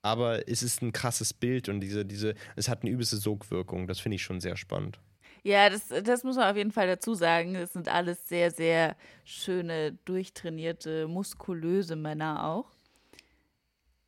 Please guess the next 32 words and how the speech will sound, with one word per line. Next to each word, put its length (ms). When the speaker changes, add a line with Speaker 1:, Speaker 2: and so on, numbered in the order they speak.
Speaker 2:
Aber 340
Speaker 1:
Ja, 80
aber 100
nicht 240
nur, 320
oder? 240
Speaker 2:
Ja, 180
doch. 260
<laughs> 600
Doch. 160
Speaker 1:
Okay. 140
Speaker 2:
Scroll 260
Speaker 1:
Okay. 80
Speaker 2:
mal 100
ein 80
bisschen 360
weiter. 320
Das 180
sind 160
schon 160
alles 400
sehr 500
Speaker 1:
<laughs> 640
Okay. 460
Speaker 2:
Die 80
sind 180
schon 160
alle 260
Hotti 240
Karotti. 480
Ähm, 500
Speaker 1:
<laughs> 40